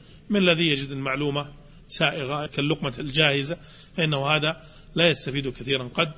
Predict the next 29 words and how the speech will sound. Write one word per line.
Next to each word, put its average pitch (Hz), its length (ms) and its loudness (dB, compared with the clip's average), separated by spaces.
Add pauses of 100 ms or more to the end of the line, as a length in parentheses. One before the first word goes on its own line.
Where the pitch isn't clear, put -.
(240)
تضل 151 360 0
عنه 143 320 -2 (520)
المعلومة. 117 460 0 (400)
فإذا 190 280 6
المقصد 190 380 4
من 165 160 -2
ذلك، 147 280 0 (440)
آه، 143 540 0
نفس 175 280 4
القضية 156 400 0
التي 135 200 -4
سبق 147 300 0
أيضًا 139 140 -2
التنبيه 131 360 -4
عليها، 135 420 0
أن 147 100 -2
علوم 190 280 4
القرآن 185 500 2 (120)
لو 180 380 4 (400)
أضيف 180 340 4
إليها 165 460 2
التطبيقات 208 760 2 (600)
فإنها 165 500 4
ستكون 175 640 -2 (400)
أكثر 196 320 2
حيوية 165 520 2
عن 143 220 -2
طالب 139 320 0
العلم، 139 320 2